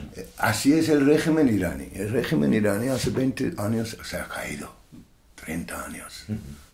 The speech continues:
Speaker 1: Con diferentes movimientos hemos tenido. La diferencia esta vez, los dif-, movimientos anteriores eran más cultural, más partido, reformistas, mentira que ellos habían montado.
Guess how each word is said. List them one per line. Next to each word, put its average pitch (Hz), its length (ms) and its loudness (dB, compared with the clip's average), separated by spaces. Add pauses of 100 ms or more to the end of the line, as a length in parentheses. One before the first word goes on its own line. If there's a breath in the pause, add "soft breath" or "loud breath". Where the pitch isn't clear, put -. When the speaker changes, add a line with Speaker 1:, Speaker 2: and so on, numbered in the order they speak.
(140)
Speaker 1:
Con 73 160 -10
diferentes 76 640 -12
movimientos 78 760 -10
hemos 78 300 -12
tenido. 71 440 -14 (720 loud breath)
La 170 160 4
diferencia 202 580 6
esta 214 220 4
vez, 196 220 4 (140)
los 180 400 4
dif-, 175 320 0 (160)
movimientos 165 880 4
anteriores 160 800 6
eran 135 300 6
más 127 220 4
cultural, 85 1040 -2
más 82 280 -6
partido, 82 1120 -10 (340 loud breath)
reformistas, 87 1080 -4
mentira 90 720 -2
que 82 220 -8
ellos 87 220 -6
habían 85 360 -2
montado. 76 560 -10